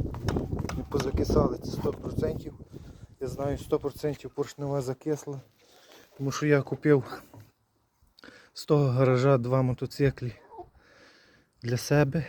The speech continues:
І там була ідентична ситуація. Тут просто попала вода і позакисали кольця,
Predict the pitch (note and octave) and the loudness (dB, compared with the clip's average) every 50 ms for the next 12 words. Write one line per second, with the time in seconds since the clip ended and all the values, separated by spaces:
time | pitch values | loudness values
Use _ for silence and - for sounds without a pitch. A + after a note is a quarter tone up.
0 | - - - D3+ C3+ - D3+ C#3+ C#3+ C3 C3+ C#3 C#3 C#3 C#3 C#3 C#3 C#3 C#3 C3+ | -6 -2 0 0 2 2 2 2 4 6 6 6 8 8 6 6 4 4 2 0
1 | B2 - C3+ C#3 C3+ - C3 B2+ - - D3 C#3+ C3+ - - - C3 - - B2+ | -2 -2 -2 0 0 0 0 -2 0 2 2 2 2 2 0 -4 -4 -4 -6 -6
2 | - - C3+ C#3 C3+ B2+ - - - B2+ - - C#3 C3+ - - C#3 C#3 - - | -2 2 4 6 6 4 2 0 -2 0 0 0 -2 -2 4 4 4 4 4 2
3 | - C3 A#2+ - - _ - - - - - - - - - - C#3 C3+ - D3+ | 0 0 0 -2 -6 _ -20 -20 -20 -20 -20 -20 -20 -6 -2 -2 2 6 8 8
4 | D3 C#3 C3+ C3+ B2 B2 C#3 C3+ E3 E3+ D#3+ D#3 C#3 - - - - - - - | 10 10 8 8 6 4 6 8 8 8 8 6 2 -4 -10 -16 -20 -20 -20 -20
5 | - _ - - _ _ - - _ _ _ - C3 C3+ C3 B2+ B2 A#2+ - - | -20 _ -20 -20 _ _ -20 -20 _ _ _ -2 2 2 4 4 4 4 2 0
6 | C3 A#2+ B2 B2+ - - B2+ - - C#3+ C3+ B2+ B2+ A#2+ - - C#3 C#3 C3 B2 | -2 0 -2 -2 -2 -4 0 2 4 6 6 6 4 2 2 4 4 6 4 4
7 | - - B2+ | 0 -6 -8